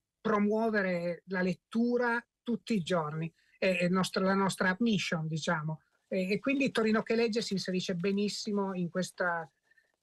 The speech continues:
in questo nostro lavoro, in questa nostra passione, perché ricordo ancora una volta la questione delle rose che vengono donate è proprio un simbolo fortissimo. Donare un libro, donare una rosa, eh, nella festa mondiale del, del libro e dei diritti d'autore il ventitré aprile,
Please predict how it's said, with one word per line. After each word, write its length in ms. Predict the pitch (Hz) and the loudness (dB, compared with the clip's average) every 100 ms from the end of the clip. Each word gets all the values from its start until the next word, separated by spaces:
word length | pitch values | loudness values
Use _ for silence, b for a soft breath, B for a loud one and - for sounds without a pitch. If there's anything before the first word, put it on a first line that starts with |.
| _ - | _ -2
in 80 | |
questo 240 | 196 226 254 | 0 0 0
nostro 600 | 233 202 247 220 208 202 | 0 0 0 0 2 0
lavoro, 720 | 202 190 233 262 269 269 262 | 0 0 -2 -2 -4 -2 0
in 100 | 214 | -2
questa 220 | 190 190 | -4 -6
nostra 260 | 208 185 - | -6 -2 -2
passione, 720 | - 185 - 196 170 151 156 | -2 -4 -2 -2 -2 -2 -4
perché 880 | 147 185 - 208 202 190 180 180 180 | -2 -2 0 2 2 2 2 2 0
ricordo 420 | 220 208 226 214 | -2 0 0 0
ancora 220 | 208 208 214 | 0 0 0
una 160 | 208 | 2
volta 420 | 202 214 185 180 - _ | 2 0 -2 -4 -6 _
la 140 | 185 180 | -6 -2
questione 400 | 196 185 208 196 | -2 2 2 2
delle 260 | 185 196 | 2 2
rose 420 | 196 202 202 190 | 2 2 0 0
che 140 | 196 190 | -2 0
vengono 380 | 196 196 190 185 | 0 0 0 0
donate 500 | 196 196 196 - 202 | 2 2 0 -2 -4
è 20 | |
proprio 280 | 185 185 196 | -4 -2 -2
un 60 | |
simbolo 500 | 180 - 208 196 185 | -2 0 0 2 2
fortissimo. 800 | 175 185 175 - 175 - 180 165 - B B B | 0 -2 -2 -4 -4 -4 -6 -6 -8 B B B
Donare 440 | - 208 226 233 220 | 0 2 4 4 2
un 140 | 220 | 0
libro, 460 | 214 254 254 240 233 | 0 -2 -2 -2 -2
donare 440 | 202 202 208 202 | -2 -2 -2 -2
una 240 | 196 196 | -2 -4
rosa, 540 | 190 208 220 214 226 220 | -4 -6 -6 -4 -2 -2
eh, 420 | 214 _ _ - | -6 _ _ -6
nella 460 | 185 180 190 190 190 | -2 2 2 2 0
festa 760 | 214 202 - 196 180 170 170 | 0 -2 0 0 0 -2 0
mondiale 640 | 175 190 190 208 208 190 180 | 0 2 2 2 2 0 -2
del, 540 | 175 170 165 165 160 | -2 -2 -2 -2 -4
del 160 | 156 170 | -2 0
libro 260 | 180 196 | 2 2
e 40 | 185 | 0
dei 140 | 175 | -2
diritti 340 | 170 180 196 196 | -4 -4 -2 2
d'autore 540 | 185 190 202 202 220 | 2 2 0 0 -2
il 80 | 180 | -6
ventitré 400 | 170 165 170 190 | -8 -10 -4 -2
aprile, 520 | 190 196 196 214 226 | 0 -2 2 0 0